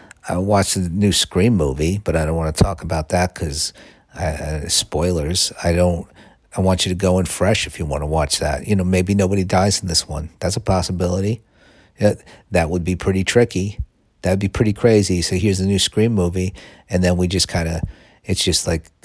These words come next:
about, uh, you know, a, a, a young person trying to get into an arts college and get out of that town. It's the same people. It's a Scream movie. And then maybe, and then, uh,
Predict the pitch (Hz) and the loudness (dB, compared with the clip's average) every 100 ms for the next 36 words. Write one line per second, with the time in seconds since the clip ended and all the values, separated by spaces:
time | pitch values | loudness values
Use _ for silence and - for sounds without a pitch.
0 | - 90 87 82 78 - 98 85 82 80 | -6 -2 0 -2 -6 -4 -2 -2 -2 -6
1 | _ _ _ _ _ _ - 101 85 87 | _ _ _ _ _ _ 0 2 4 4
2 | 85 82 - 101 90 - 95 90 92 - | 2 0 -2 -2 0 0 2 2 0 0
3 | 90 - 92 - 95 87 92 95 - - | 0 0 0 0 0 0 0 -2 -2 -4
4 | 104 90 85 87 - 95 101 101 101 92 | -2 0 0 -2 -2 -2 0 0 -2 -2
5 | 90 92 92 92 90 - 98 90 71 _ | 0 0 0 -2 -2 0 0 0 -4 _
6 | _ _ _ _ _ - 123 - 208 - | _ _ _ _ _ -2 0 4 4 6
7 | 170 156 - 135 127 151 156 196 160 _ | 4 4 4 2 4 4 4 4 -2 _
8 | _ _ _ _ - - 175 - - - | _ _ _ _ -2 2 2 2 0 2
9 | 175 180 143 78 76 85 - - _ _ | 4 4 2 -2 -4 -8 -8 -12 _ _
10 | _ _ _ - 110 110 107 107 107 101 | _ _ _ -2 2 4 4 4 4 2
11 | 104 - 110 101 98 98 95 - - - | 0 0 2 4 2 2 -2 -8 -20 -20
12 | - - _ - 98 95 | -20 -20 _ -4 -2 -2